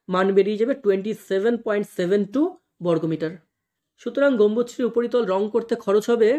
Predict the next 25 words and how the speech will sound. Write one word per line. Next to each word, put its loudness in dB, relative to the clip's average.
twenty-seven 2
point 0
seven 0
two 0
into -2
thirty-five। -2
এটা 0
গুণ -2
করলে 0
যা 0
হবে 0
সেটাই 0
হবে 2
আনসার। -6
তো -8
এটা -2
গুণ 0
করলে 2
হয়ে 4
যাচ্ছে -4
নয়শো -4
সত্তর -4
টাকা 2
কুড়ি 0
পয়সা। -4